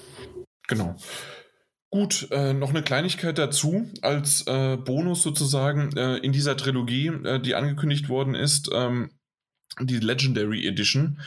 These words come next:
übrigens auch nur für die P S vier, nicht als P S fünf Variante, ähm, ist es so, dass, ähm, ein bestimmter D L C, und zwar der Pinnacle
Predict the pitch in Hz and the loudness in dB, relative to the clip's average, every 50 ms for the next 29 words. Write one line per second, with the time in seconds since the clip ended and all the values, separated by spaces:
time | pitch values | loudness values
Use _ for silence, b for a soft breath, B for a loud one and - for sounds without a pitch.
0 | B B B 135 147 143 151 151 151 143 - 123 - - 135 135 143 156 147 - | B B B -2 0 0 2 2 2 2 0 -2 -2 0 2 2 2 2 0 0
1 | 151 135 135 135 135 123 113 - - - - 127 170 240 - - _ _ - 139 | -2 -2 0 0 0 0 0 0 -2 -2 0 0 0 -2 -4 -8 _ _ -2 -2
2 | 135 135 139 - - - 120 123 - - - 131 117 117 - - 165 165 - - | -2 -2 -4 -4 0 0 0 0 0 -2 -2 -2 0 0 0 -2 -4 -2 -2 -2
3 | 104 104 98 90 95 135 143 175 147 B B B B B B B B B B - | 0 0 0 0 0 -2 -2 -2 -4 B B B B B B B B B B -2
4 | 127 127 120 120 123 127 - - - - 135 127 139 131 135 - 131 131 139 151 | 0 0 0 0 -2 -2 -4 -6 -4 0 0 2 2 2 2 2 0 0 0 -2
5 | 156 151 - - 131 127 127 131 131 131 131 - - - - - - 113 120 120 | -2 -4 -2 -2 0 0 2 0 0 0 0 0 0 0 0 0 0 -2 0 0
6 | 120 120 120 120 - - - 117 135 156 175 185 170 175 147 - - 156 156 156 | 0 -2 -2 -4 -4 -2 0 0 2 2 0 -2 -2 -2 -2 -2 0 0 0 0
7 | 143 135 131 127 123 123 110 - - 151 143 139 123 123 - - 113 110 - - | 0 0 0 0 0 0 0 0 2 2 2 2 0 -2 -2 -2 0 0 0 2
8 | 110 107 107 98 101 101 101 101 101 95 - - _ _ _ _ _ - 185 190 | 0 0 0 2 2 2 2 2 0 -2 -4 -6 _ _ _ _ _ -2 -2 0
9 | 190 180 190 - 127 107 104 107 95 98 98 | 0 0 -2 -2 0 0 0 0 -2 -4 -6